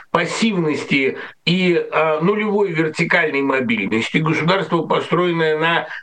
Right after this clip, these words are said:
тотальной вертикализации власти. Государство, обирающее окраины.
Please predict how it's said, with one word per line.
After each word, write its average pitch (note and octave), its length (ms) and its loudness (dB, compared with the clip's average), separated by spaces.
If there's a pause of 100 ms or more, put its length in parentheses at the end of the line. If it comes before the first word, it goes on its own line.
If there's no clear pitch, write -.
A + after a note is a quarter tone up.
тотальной E3+ 540 0
вертикализации D#3 880 0
власти. C3 600 0 (220)
Государство, F3+ 600 0
обирающее F3 680 0
окраины. C3+ 680 0